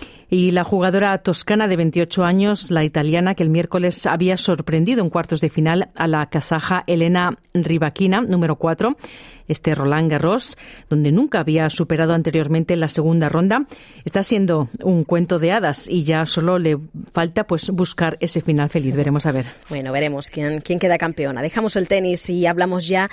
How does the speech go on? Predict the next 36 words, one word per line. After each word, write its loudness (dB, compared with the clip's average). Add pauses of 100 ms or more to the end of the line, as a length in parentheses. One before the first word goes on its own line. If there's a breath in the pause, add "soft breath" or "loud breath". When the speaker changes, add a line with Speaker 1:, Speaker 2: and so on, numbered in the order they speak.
(260 loud breath)
Speaker 2:
de 2
fútbol, 0
de -4
soccer -2
concretamente, 0
porque -2
los 0
Socceroos -2 (220 loud breath)
vienen 0
de, 2
recientemente -2
de 0
hacerse -4
con -4
una -2
victoria 0
ante -4
Bangladesh. -6 (420 loud breath)
Speaker 1:
Sí, 0
les 0
ganaron 2
por 0
dos 0
a 0
cero 0 (460 loud breath)
en 4
unas 2
condiciones 0
sofocantes 0
y -2
en 4
un 4
campo 0
de 2
mala 0
calidad 0